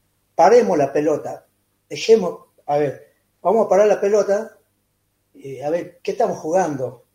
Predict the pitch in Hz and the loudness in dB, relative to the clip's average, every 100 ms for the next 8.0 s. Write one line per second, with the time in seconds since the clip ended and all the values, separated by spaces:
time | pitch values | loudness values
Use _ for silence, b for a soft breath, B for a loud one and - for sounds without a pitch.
0 | _ _ 127 131 123 175 185 190 156 143 | _ _ -8 -8 -6 -4 -2 0 -2 -4
1 | 131 127 123 127 135 135 127 156 175 143 | -8 -10 -10 -12 -10 -14 -8 -6 -2 0
2 | 123 113 b b b _ - 131 151 143 | -2 -6 b b b _ -16 -12 -10 -8
3 | 135 135 147 135 143 143 165 143 - 160 | -8 -8 -8 -10 -10 -14 -8 -8 -8 -4
4 | 185 170 196 - 147 139 147 160 143 139 | -4 -2 -4 -4 -6 -8 -6 -8 -8 -10
5 | 131 123 139 147 _ 143 135 147 160 147 | -12 -12 -14 -14 _ -16 -10 -10 -10 -14
6 | 139 - 156 151 _ _ _ _ _ _ | -16 -12 -14 -14 _ _ _ _ _ _
7 | 127 120 117 123 _ 131 113 113 - | -20 -20 -20 _ _ -14 -14 -16 -20